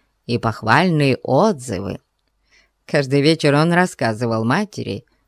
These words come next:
бесконечные истории про своих школьных товарищей. Какой молодчина Лайонс и какой трус Сниффин.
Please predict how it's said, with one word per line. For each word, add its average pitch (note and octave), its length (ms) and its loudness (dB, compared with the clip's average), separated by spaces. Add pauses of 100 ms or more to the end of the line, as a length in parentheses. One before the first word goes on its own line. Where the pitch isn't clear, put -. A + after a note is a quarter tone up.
бесконечные G#3+ 1300 2
истории B2 640 -2 (260)
про D#3 200 2
своих C#3 320 0
школьных E3 500 2
товарищей. A#2 800 -2 (760)
Какой C4+ 280 4
молодчина G#3 920 2
Лайонс C3+ 920 -2 (500)
и A3+ 120 0
какой F#3+ 360 4
трус C4+ 540 -4 (200)
Сниффин. D3 800 0